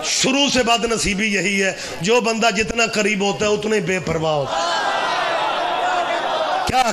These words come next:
कहने तेरे यार, जीता जागता बंदा है। मुतवज्जो है सरकार साहिबान गिरामी साहब?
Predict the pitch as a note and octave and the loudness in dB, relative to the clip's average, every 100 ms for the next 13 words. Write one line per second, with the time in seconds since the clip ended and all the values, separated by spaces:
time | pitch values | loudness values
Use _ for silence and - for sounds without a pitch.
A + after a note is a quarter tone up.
0 | - A3+ B3 A#3 G#3 F#3+ F#3+ F3 D#3 D#3 | 0 2 4 4 4 2 2 2 0 0
1 | G#3 A3+ G#3 G3+ F#3 F#3+ E3 E3+ - - | 2 2 4 4 2 2 0 0 2 0
2 | - - - - - - - - - G3 | 0 -2 -2 -4 -4 -4 -4 -4 -2 -2
3 | A3+ A#3 B3+ C4+ - C4 C4+ B3+ B3+ B3+ | 0 2 4 4 2 4 2 4 2 2
4 | B3 A#3 B3 A#3+ G#3 F3+ | 2 2 2 0 -2 -2